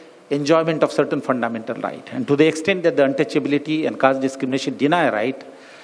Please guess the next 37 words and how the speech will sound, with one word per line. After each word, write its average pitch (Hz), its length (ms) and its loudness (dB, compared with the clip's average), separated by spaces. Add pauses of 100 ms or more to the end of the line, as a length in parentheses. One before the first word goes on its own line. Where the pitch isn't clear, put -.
(560)
you 143 140 6
are 143 40 6
not 151 220 2
a 135 60 -4
citizen. - 480 -10 (720)
And 135 160 6
nation 160 320 4
can 180 180 6
be 170 80 6
strong 180 320 4
provided 151 460 4
you 135 120 6
are 123 80 6
a 117 40 2
citizen. - 440 -10 (1040)
Now, 147 120 4
Doctor 165 220 4
Ambedkar 202 440 2
is, 180 80 -4
talks 190 300 2
about 180 240 2
inclusive 190 480 0
nation, 113 340 -8 (500)
developing 175 380 4
citizenship. 151 680 -2 (600)
Let 185 180 0
me 180 100 2
read 175 200 -2
for 123 180 -4
you, 92 240 -10
because 135 340 -2 (520)
it's 127 160 0
very 160 160 4
difficult 156 400 0
to 127 60 -8
summarize, 131 580 2
but 135 360 2